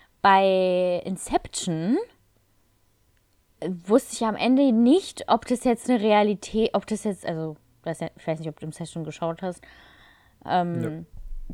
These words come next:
Speaker 1: d-, bei Inception wusste ich dann am Ende nicht, ob das jetzt Realität ist oder nicht. Und, und bei,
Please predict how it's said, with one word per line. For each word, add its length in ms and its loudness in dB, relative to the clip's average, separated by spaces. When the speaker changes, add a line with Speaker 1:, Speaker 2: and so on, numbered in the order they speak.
Speaker 1:
d-, 80 -2
bei 140 2
Inception 560 -2
wusste 200 -2
ich 60 -4
dann 140 -2
am 140 -6
Ende 340 -6
nicht, 380 -2
ob 160 -2
das 180 -4
jetzt 320 -12
Realität 800 -4
ist 220 -4
oder 240 -10
nicht. 720 -6
Und, 260 0
und 240 -2
bei, 220 8